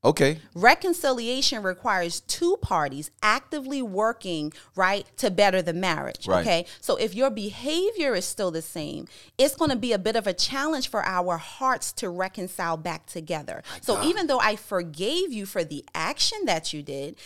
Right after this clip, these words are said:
Speaker 2: if your behavior is still similar to that of the last action,
Speaker 1: Right.
Speaker 2: it's gonna hinder the, the reconciliation in the relationship.
Speaker 1: You talking, girl.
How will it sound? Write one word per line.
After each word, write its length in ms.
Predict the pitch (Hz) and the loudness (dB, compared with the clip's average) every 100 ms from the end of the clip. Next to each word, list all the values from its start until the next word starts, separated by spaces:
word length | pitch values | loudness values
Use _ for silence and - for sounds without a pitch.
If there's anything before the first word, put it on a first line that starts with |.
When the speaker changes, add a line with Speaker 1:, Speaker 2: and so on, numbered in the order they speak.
| - | -2
Speaker 2:
if 180 | 220 180 | 0 2
your 140 | 226 | 2
behavior 880 | 240 196 175 170 233 269 453 466 415 | 0 0 -6 -6 -2 2 2 2 2
is 120 | 220 196 | 2 0
still 260 | - 196 | -2 -2
similar 640 | 190 - 277 415 269 180 170 | -2 -4 -2 0 2 0 -2
to 260 | - 262 | -2 -4
that 260 | 180 202 185 | -2 0 0
of 140 | 175 | 0
the 100 | 170 | 0
last 320 | 165 180 381 - | 0 0 -2 -2
action, 480 | 160 156 - 143 - | -4 -4 -8 -6 2
Speaker 1:
Right. 260 | 95 92 - | 2 4 2
Speaker 2:
it's 160 | - | 2
gonna 240 | 302 254 196 | 2 2 0
hinder 520 | - 320 330 240 208 | 0 2 4 2 2
the, 200 | 190 190 | 2 2
the 160 | 196 | 2
reconciliation 880 | 190 220 240 - 226 214 262 294 220 | 2 2 0 0 -2 0 0 0 0
in 80 | 202 | -2
the 80 | 214 | -2
relationship. 720 | 254 466 539 - 156 - - | 0 2 2 0 -2 -4 -2
Speaker 1:
You 120 | 101 - | -2 4
talking, 380 | 120 139 117 | 6 4 0
girl. 260 | 92 90 87 | 0 -2 -4